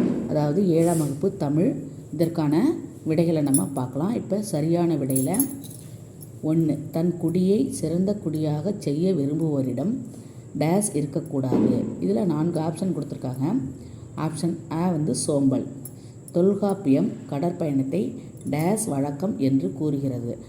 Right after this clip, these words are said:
ஆப்ஷன் இ முன்னீர். டேஸ் பெயர் என்ன? இதற்கு ஆப்ஷன் இ உன்.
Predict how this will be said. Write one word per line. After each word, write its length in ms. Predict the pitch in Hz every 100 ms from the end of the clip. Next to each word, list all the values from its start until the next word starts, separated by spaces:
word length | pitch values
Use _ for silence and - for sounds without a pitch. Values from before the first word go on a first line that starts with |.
| - - 160
ஆப்ஷன் 320 | 165 - 165 - 165
இ 20 | 226 - 151
முன்னீர். 560 | 147 151 143 139 131 - - - - - - - - - - - - - - - 160
டேஸ் 360 | 175 214 240 - -
பெயர் 300 | 160 165 180
என்ன? 480 | 151 135 135 135 131 - - -
இதற்கு 300 | 165 165 156
ஆப்ஷன் 360 | 156 - 165 - 165
இ 40 | 220 - - 135
உன். 120 | 139